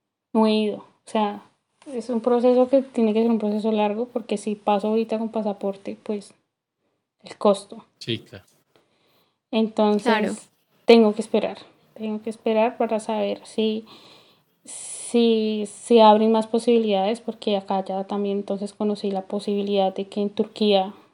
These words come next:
Speaker 1: el turismo de medicina es un turismo de verdad fuerte. Y,
Speaker 3: Ujú.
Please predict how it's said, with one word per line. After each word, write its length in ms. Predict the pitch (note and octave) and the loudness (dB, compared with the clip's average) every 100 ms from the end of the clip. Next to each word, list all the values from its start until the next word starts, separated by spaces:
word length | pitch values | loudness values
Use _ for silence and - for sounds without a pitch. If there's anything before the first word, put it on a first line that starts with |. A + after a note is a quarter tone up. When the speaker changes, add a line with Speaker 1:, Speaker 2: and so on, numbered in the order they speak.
| _ - | _ -8
Speaker 1:
el 160 | G#3 | -8
turismo 400 | G#3 G#3+ G#3 G#3 | -2 -2 0 0
de 80 | G3+ | 0
medicina 500 | G#3 G#3+ G#3 G#3+ G3+ | 2 0 -2 -2 -2
es 120 | G3 | -2
un 100 | G#3 | -2
turismo 500 | G#3 G#3+ G#3+ G#3 G#3 | -2 -2 -2 0 2
de 120 | G#3 G#3 | 2 2
verdad 300 | G#3 G#3 F#3+ | 0 -2 -2
fuerte. 520 | G#3+ G3 G3 - C#4+ _ _ _ _ _ _ _ _ | 2 0 0 -10 -10 _ _ _ _ _ _ _ _
Y, 580 | D4+ A3+ G#3+ G#3 G3 F#3 | -4 0 0 -2 -4 -6
Speaker 3:
Ujú. 180 | - G#3 | -8 -10